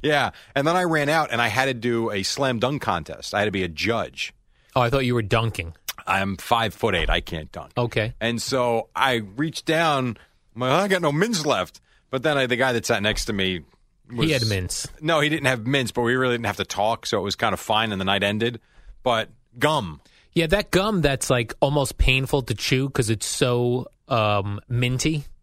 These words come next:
Speaker 2: like
Speaker 1: Which
Speaker 2: the Dentyne ices and that sort of thing.
Speaker 1: Yeah, yeah, sure.
Speaker 2: Those are very good.
Speaker 1: Those are good.
Speaker 2: That I feel like, okay, like, if my mouth hurts from the mouthwash, which is why I use Listerine,
Speaker 1: Right.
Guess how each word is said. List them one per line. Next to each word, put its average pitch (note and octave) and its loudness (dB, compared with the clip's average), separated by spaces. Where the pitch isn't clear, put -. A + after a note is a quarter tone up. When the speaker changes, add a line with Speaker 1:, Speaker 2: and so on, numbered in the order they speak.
Speaker 2:
like A#2 2
Speaker 1:
Which A2+ -4
Speaker 2:
the B2 2
Dentyne B2 0
ices A#2+ 0
and A#2 0
that A2+ 2
sort C3 2
of B2 0
thing. C3+ 2
Speaker 1:
Yeah, A3 2
yeah, C#3+ 2
sure. A2 -2
Speaker 2:
Those A#2+ 2
are A2+ 2
very G#2+ 2
good. F#2+ 0
Speaker 1:
Those F#3 0
are A3+ 2
good. F3+ -2
Speaker 2:
That C3+ 2
I C3 4
feel B2 0
like, A2+ 2
okay, A#2+ 2
like, D3 0
if E3+ 0
my G3 2
mouth C3+ 0
hurts - -2
from B2+ 0
the A#2+ 2
mouthwash, A2+ 2
which G#2+ -4
is G#2+ 0
why A2+ 4
I G#2+ 2
use G#2+ 0
Listerine, A#2 0
Speaker 1:
Right. G2 0